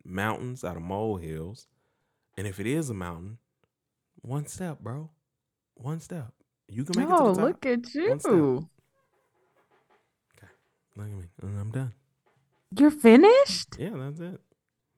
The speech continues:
Speaker 2: This is what I like to call a record. Uh,
Speaker 1: <laughs>
Speaker 2: this is a miracle. You know how Jesus turned that water to wine? This,
Speaker 1: Ah!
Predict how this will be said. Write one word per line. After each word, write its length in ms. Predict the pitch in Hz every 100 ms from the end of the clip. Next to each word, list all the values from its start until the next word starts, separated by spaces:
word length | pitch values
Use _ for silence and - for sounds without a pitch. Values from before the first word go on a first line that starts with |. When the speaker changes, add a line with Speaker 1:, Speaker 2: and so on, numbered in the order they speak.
| _ _ _
Speaker 2:
This 280 | 359 453 508 - - _ _
is 540 | 190 214 220 226 226 -
what 220 | - 185
I 160 | - 226
like 240 | 294 247 143
to 60 |
call 280 | 214 185 180
a 120 | 160
record. 560 | 147 143 - 220 262 302 _ - - _ _ -
Uh, 520 | 175 156 147 143 117 92 -
Speaker 1:
<laughs> 260 | _ _ _
Speaker 2:
this 280 | 175 190 208
is 200 | 180 170
a 140 | 139
miracle. 840 | 147 147 156 190 202 - 302 392 403 - - - -
You 100 | 196
know 100 | 190
how 160 | 196
Jesus 380 | 175 175 190 196
turned 220 | 208 180
that 120 | 170 165
water 320 | 147 160 202
to 180 | 208 175
wine? 500 | 147 147 180 240 285
This, 60 |
Speaker 1:
Ah! 1160 | 330 370 381 392 370 359 349 - - - -